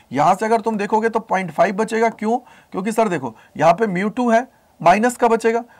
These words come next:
और माइनस माइनस ये भी प्लस हो जाएगा, माइनस का ही बचेगा ना, तो माइनस माइनस प्लस हो जाएगा। वैसे तो देखा जाए तो एक बार देखो क्या हो जाएगा, बोला सर म्यू टू,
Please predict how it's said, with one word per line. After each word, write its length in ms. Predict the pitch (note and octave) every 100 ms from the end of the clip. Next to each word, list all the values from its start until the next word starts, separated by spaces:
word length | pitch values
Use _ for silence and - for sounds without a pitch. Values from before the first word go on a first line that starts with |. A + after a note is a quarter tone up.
| -
और 100 | E3+
माइनस 360 | D#3+ F3+ A3 A3+
माइनस 280 | G3+ E3+ D#3+
ये 100 | F3+
भी 100 | A3+
प्लस 260 | A3+ A#3
हो 80 | G#3
जाएगा, 240 | G#3+ G#3+
माइनस 340 | F#3+ E3 G#3 B3
का 100 | B3
ही 40 |
बचेगा 300 | G3+ E3 D#3
ना, 100 | G#3+
तो 100 | A#3
माइनस 300 | E3 D#3 F#3+
माइनस 240 | F#3+ G3 A3
प्लस 260 | - C4
हो 60 | G#3+
जाएगा। 480 | G#3 G#3+ - - -
वैसे 240 | F#3 G#3+
तो 120 | A3 G#3
देखा 240 | G3 G#3+
जाए 160 | G3+ G3+
तो 120 | -
एक 100 | F#3
बार 140 | A3+
देखो 160 | A3+ A3+
क्या 140 | A3+
हो 60 | A3
जाएगा, 220 | G#3 G#3+
बोला 400 | A#3 - - G#3+
सर 160 | A3 A3+
म्यू 240 | E3 F#3
टू, 180 | G#3+ -